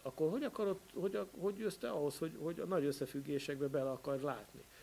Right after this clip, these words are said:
Tulajdonképpen itt ugye a bölcsességről van szó alapvetően, tehát Jobb azt mondja, hogy „Vagyok annyira bölcs, mint az Isten, sőt, még egy kicsit bölcsebb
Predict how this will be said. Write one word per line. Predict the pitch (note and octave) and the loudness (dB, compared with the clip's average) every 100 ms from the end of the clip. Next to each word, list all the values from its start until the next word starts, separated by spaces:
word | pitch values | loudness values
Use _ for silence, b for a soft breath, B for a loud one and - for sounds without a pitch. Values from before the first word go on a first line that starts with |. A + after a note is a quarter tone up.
| B - | B 4
Tulajdonképpen | F3+ E3 E3+ E3+ | 4 4 2 0
itt | D3 | 0
ugye | D#3+ | 2
a | D#3+ | 6
bölcsességről | F3 D3 C#3 - B2+ A#2+ A#2+ | 8 6 4 2 2 4 0
van | A#2 A2+ | 0 -4
szó | - C#3+ C#3 | 0 0 2
alapvetően, | C#3 C#3 D#3 E3 D#3+ E3 D#3+ B B | 2 2 0 2 2 2 -4 B B
tehát | D3+ C#3+ | 0 6
Jobb | D#3+ D#3 | 8 8
azt | D#3+ D#3+ | 6 4
mondja, | D#3 | 4
hogy | C#3 | 6
„Vagyok | F#3 F#3 C#3+ | 6 6 6
annyira | D#3+ D3+ C3+ A#2 | 4 6 6 6
bölcs, | C3 C#3 C#3 | 4 2 2
mint | C#3 B2 | -2 0
az | A#2 | 0
Isten, | C#3 D3+ C3+ | 0 0 0
sőt, | - C3 B2+ | 4 4 4
még | B2+ B2 | 0 0
egy | A#2+ - | 0 -2
kicsit | C3 - A#2 | -6 -4 -6
bölcsebb | A#2 B2+ B2 - | 0 0 0 -4